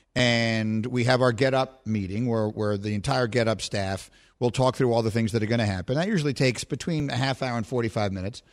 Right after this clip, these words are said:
And Hembo and I go into my office, and we put the finishing touches on what we wanna do for the radio show here. I'm con-, you know,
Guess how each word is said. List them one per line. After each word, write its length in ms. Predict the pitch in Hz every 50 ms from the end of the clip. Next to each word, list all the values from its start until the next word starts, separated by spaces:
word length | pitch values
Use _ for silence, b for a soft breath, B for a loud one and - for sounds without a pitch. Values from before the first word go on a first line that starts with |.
| B B B B B B B B B B B -
And 120 | 120 127 127
Hembo 260 | 147 180 185 190 185
and 100 | 180 170
I 80 | 170 165
go 160 | 147 156 156
into 140 | 151 151 143
my 140 | 143 135 135
office, 340 | 131 127 - 135 131 -
and 180 | 131 120 120 117
we 140 | 123 123 110
put 180 | - - 143
the 80 | - 131
finishing 400 | - - 147 135 120 110 123 110
touches 380 | - 165 165 127 151 147 131 139
on 80 | 131
what 100 | 127 127 120
we 60 | 113
wanna 220 | 120 120 117 117
do 160 | 110 123 117
for 100 | - 120
the 80 | 110 110
radio 360 | 107 110 107 101 101 101 98
show 240 | 90 - 117 107 107
here. 220 | 123 175 208 208 165
I'm 180 | 147 135 113 -
con-, 280 | - 147 135 131 - -
you 140 | - 131 117
know, 140 | 101 98